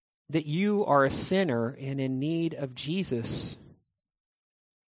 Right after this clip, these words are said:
it doesn't even have to be like all, like, you understand you're,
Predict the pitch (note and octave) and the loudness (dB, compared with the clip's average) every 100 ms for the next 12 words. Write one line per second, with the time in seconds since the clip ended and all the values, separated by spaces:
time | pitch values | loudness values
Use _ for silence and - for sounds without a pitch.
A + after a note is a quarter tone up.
0 | _ - G#3+ E4 E4 D4+ C4+ F#3 G#3+ - | _ -6 0 2 4 2 2 -2 -4 -2
1 | F#3 G3 G3 F3 F3 - E3+ F#3+ F3+ D#3 | -4 -2 -2 0 -2 0 2 4 2 0
2 | D3+ - _ _ _ _ _ _ _ _ | -2 -4 _ _ _ _ _ _ _ _
3 | _ _ _ _ _ _ _ _ _ _ | _ _ _ _ _ _ _ _ _ _
4 | _ _ _ _ _ _ - D3+ D#3 D#3 | _ _ _ _ _ _ -2 2 2 2
5 | - D#3 D3 B2+ A#2 | -2 -2 -2 -2 -4